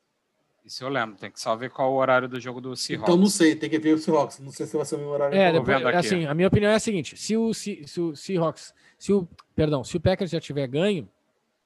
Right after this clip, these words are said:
Speaker 3: ah, não, se é o
Speaker 1: É no
Speaker 3: segundo
Speaker 1: mesmo
Speaker 3: horário,
Speaker 1: horário,
Speaker 3: então pronto.
Speaker 1: é no mesmo
Speaker 3: É, então
Speaker 1: horário.
Speaker 3: pronto, eu acho que o Seahawks vai entrar pra ganhar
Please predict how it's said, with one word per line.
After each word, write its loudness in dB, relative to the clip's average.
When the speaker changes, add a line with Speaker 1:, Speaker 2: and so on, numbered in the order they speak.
Speaker 3:
ah, 4
não, 2
se -4
é 4
o 2
Speaker 1:
É 2
no -4
Speaker 3:
segundo 4
Speaker 1:
mesmo 4
Speaker 3:
horário, 10
Speaker 1:
horário, 8
Speaker 3:
então 2
pronto. 4
Speaker 1:
é 2
no -4
mesmo 2
Speaker 3:
É, 8
então 10
Speaker 1:
horário. 6
Speaker 3:
pronto, 4
eu 2
acho 2
que 0
o -8
Seahawks 4
vai 2
entrar 0
pra 0
ganhar -2